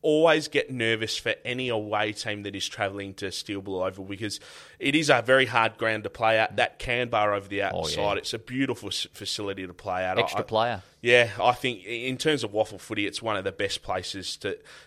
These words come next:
Speaker 1: to go and watch footy. I remember as a kid going there and watching. My dad's a big Swans man, so
Speaker 2: Ah.
Speaker 1: used to go there all of the time. Um, they'll be wanting to come back out firing after the loss to East Fremantle last weekend.
Speaker 2: No doubt.
Speaker 1: Um,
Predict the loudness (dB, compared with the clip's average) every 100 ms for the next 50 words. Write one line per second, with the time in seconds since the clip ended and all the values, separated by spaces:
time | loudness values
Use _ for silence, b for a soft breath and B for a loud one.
0 | -10 -10 0 2 2 0 -2 -4 -2 -6
1 | -6 -6 -4 -4 -8 -10 -12 -12 -10 -6
2 | -6 -4 -6 -6 -8 -10 -12 -8 -6 -2
3 | -2 -4 -10 -14 -14 -14 -12 -14 -14 -16
4 | -16 -14 -8 -4 -2 -4 -6 B B -14
5 | -8 -2 -2 0 0 -2 -4 -10 -8 -4
6 | -2 -2 4 4 4 0 _ _ _ _
7 | _ -18 -18 -18 0 8 8 8 2 -2
8 | -2 -4 -4 -2 -2 0 -2 -2 -4 -4
9 | -6 -8 -10 -8 -6 -6 -8 -10 -8 -8
10 | -8 -10 -8 -8 -10 -10 -10 -8 -10 -12
11 | B -6 -4 -4 -6 -6 -6